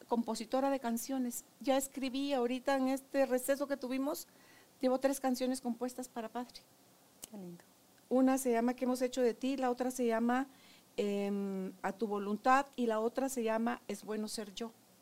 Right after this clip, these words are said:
Speaker 1: Y va a ser todo un álbum, Wendy.
Speaker 2: Qué lindo.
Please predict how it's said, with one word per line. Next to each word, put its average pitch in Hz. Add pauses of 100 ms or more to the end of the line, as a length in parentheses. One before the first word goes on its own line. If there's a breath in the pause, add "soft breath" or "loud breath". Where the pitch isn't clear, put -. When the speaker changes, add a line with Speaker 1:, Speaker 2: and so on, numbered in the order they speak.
(1200)
Speaker 1:
Y 214
va 214
a 233
ser 262
todo 254
un 240
álbum, 214
Wendy. 247
Speaker 2:
Qué 196
lindo. 175